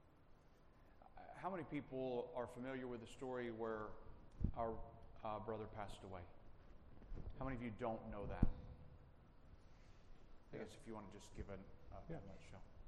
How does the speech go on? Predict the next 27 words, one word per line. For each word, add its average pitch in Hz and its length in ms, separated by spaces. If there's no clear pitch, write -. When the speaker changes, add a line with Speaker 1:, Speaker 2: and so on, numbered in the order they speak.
Speaker 2:
Yeah. 151 140
Um, 123 320
I 131 80
was 127 160
gonna 127 160
mention 139 280
this 107 180
in 113 80
our, 107 200
our 110 100
Job 127 260
series, 98 400
but 110 160
I, 107 200
uh, 104 220
I 127 100
was 135 160
eighteen 143 360
years 120 220
old, 117 280
and 113 160
my 110 140
brother 110 260
Ben 117 400
is, 110 260
was 113 200
nineteen. 120 520